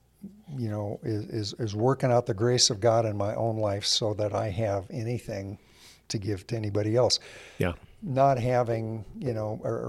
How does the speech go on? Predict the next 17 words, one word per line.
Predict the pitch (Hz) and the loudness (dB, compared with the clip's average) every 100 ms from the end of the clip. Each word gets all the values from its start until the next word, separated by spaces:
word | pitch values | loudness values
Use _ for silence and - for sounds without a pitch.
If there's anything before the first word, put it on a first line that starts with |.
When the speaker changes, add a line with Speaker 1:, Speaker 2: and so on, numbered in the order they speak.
| 107 | -2
Speaker 1:
or | |
having | 101 123 127 117 101 | 0 2 2 0 -2
too | - 160 | 0 2
high | 131 139 131 | 2 2 2
of | 110 | 2
expectations | 113 - - 113 - 117 117 - 110 104 | -2 -4 -2 -2 0 0 0 0 -2 -4
for | 123 107 | 0 0
everybody | 107 110 107 107 | 0 2 2 4
else | 113 - | 4 4
and | 113 98 | 2 0
too | 147 120 | 2 2
low | 107 117 | 4 4
of | 107 | 4
expectations | 107 - 110 98 117 110 110 110 | 0 -2 -4 -4 -2 -2 0 -2
for | - 101 | 0 0
Speaker 2:
<laughs> | |
Speaker 1:
myself. | 101 107 110 123 - | 4 4 6 4 4